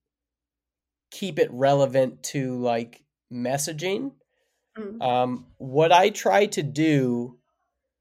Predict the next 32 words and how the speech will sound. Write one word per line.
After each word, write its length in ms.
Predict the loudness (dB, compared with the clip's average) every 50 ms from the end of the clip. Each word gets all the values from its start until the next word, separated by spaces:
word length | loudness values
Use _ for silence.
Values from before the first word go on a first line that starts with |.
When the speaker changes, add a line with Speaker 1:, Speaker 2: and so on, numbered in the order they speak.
| _ _ _ _ _ _ _ _ _ _ _ _ _ _
Speaker 1:
and 160 | -4 0 2 2
this, 280 | 2 2 0 -4 -10 -12 _ _ _ _ _ _ _ _ _ _
this 300 | -10 -4 -2 -2 0 0
isn't 280 | 0 0 0 0 -2 -2
the 80 | -4
case 420 | -6 -4 -2 0 0 0 -2 -6 -8
in 320 | -8 -6 -6 -6 -8 -10 _ _ _ _ _ _
every 360 | -4 -2 0 0 0 0 -2 -2
single 360 | -2 -4 -2 -2 -2 -2 -2
post, 340 | -2 0 0 0 0 -2 0
but 80 | 2
I 80 | 2 2
would 140 | 2 2 2
say 140 | 2 2
in, 80 | 4 4
like, 140 | 2 2 2
ninety 460 | 0 0 2 2 4 4 4 2 0
percent 380 | 0 -2 -4 -2 2 2 2 2
of 60 | 2
the 60 | 0
posts 400 | -2 -2 0 0 2 2 0 -2
that 120 | 0 0 0
I 120 | 0 0
put 240 | -2 -2 -4 -2 -2
out, 440 | 0 0 0 0 0 -2 -4 -8 _ _ _ _ _ _ _ _ _ _ _ _ _ _ _ _ _ _ 0
like, 180 | 2 2 4
there 180 | 6 6 6 6
is 100 | 4 4
a 140 | 2 2 4
very 420 | 4 6 6 6 6 4 2 2
real 420 | -2 -2 -2 0 4 4 4 4 4
message 720 | 2 2 4 4 4 2 0 -2 -2 -4 -4 -8 -14 -18